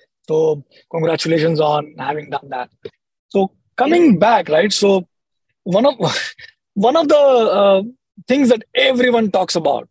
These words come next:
uh, uh, when it comes to projects and large-scale transformation, which is typically multi, multi-project environment, is a McKinsey study, which is probably about ten, twelve, fifteen years old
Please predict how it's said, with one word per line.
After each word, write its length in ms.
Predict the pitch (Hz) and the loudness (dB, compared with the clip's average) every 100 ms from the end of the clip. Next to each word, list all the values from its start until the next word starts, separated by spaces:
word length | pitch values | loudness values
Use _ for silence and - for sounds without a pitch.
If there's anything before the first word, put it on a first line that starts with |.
| - | -10
uh, 280 | 139 135 143 _ 143 | -8 -8 -10 _ -20
uh, 340 | 135 135 139 - - 143 143 - _ | -20 -20 -20 -20 -20 -20 -20 -20 _
when 260 | 165 170 190 | -4 -4 -6
it 160 | 175 - | -12 -6
comes 280 | 196 202 - | -2 -2 -2
to 100 | 175 | -4
projects 560 | - 160 156 170 - - | -2 -2 0 -2 -4 -6
and 280 | 151 151 - - | -8 -8 -14 -4
large-scale 440 | 143 156 - 160 139 | -2 -2 -2 -4 -4
transformation, 640 | 147 143 147 143 - 135 | -6 -6 -8 -10 -10 -12
which 140 | - | -14
is 140 | 123 - _ | -14 -16 _
typically 400 | 170 151 160 147 | -12 -8 -8 -8
multi, 320 | 135 139 139 - - - | -8 -8 -10 -16 -20 -12
multi-project 640 | 139 120 135 139 123 120 | -10 -10 -12 -10 -10 -12
environment, 520 | 120 131 185 175 143 - - _ _ _ _ _ _ | -10 -4 -4 -4 -8 -14 -20 _ _ _ _ _ _
is 160 | 170 180 | 0 2
a 60 | 180 | 2
McKinsey 460 | 185 269 240 240 | 0 0 2 2
study, 420 | - 180 190 202 | 0 0 2 0
which 160 | 180 - | -4 -10
is 100 | - | -12
probably 440 | 202 302 320 285 | -8 -6 -4 -2
about 260 | 233 208 - | 0 -2 -2
ten, 280 | 202 214 190 | -2 -2 -4
twelve, 340 | 190 208 202 | -2 0 -2
fifteen 360 | 190 - 196 190 | -6 -8 -6 -2
years 240 | 196 165 | -2 0
old 240 | 175 156 | 0 0